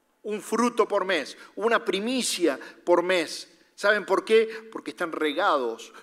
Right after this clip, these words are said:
por agua que salen del lugar de la presencia de Dios. Plantá lo, lo más valioso que tengas para tu vida, dáselo al Señor. Y deja que el agua de Él riegue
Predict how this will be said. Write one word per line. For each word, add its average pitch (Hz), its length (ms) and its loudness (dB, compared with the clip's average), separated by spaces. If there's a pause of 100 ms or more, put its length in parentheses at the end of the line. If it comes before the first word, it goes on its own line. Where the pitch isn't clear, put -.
(120)
por 143 200 -4
agua 147 480 4 (240)
que 151 100 0
salen 156 540 2 (220)
del 151 140 4
lugar 156 380 0
de 135 120 -4
la 139 120 0
presencia 139 880 -6
de 143 140 -2
Dios. 139 560 -2 (240)
Plantá 143 960 -4 (840)
lo, 139 300 -10 (100)
lo 143 160 -6
más 185 180 -6
valioso 180 580 4
que 160 80 -2
tengas 156 560 -6
para 131 240 -6
tu 131 100 -10
vida, 165 220 -2
dáselo 131 400 -4
al 123 120 -6
Señor. 101 440 -18 (840)
Y 127 60 -12
deja 135 240 -8
que 147 140 -8
el 131 100 -6
agua 131 420 -6
de 127 240 -8
Él 95 280 -16 (100)
riegue 117 640 -16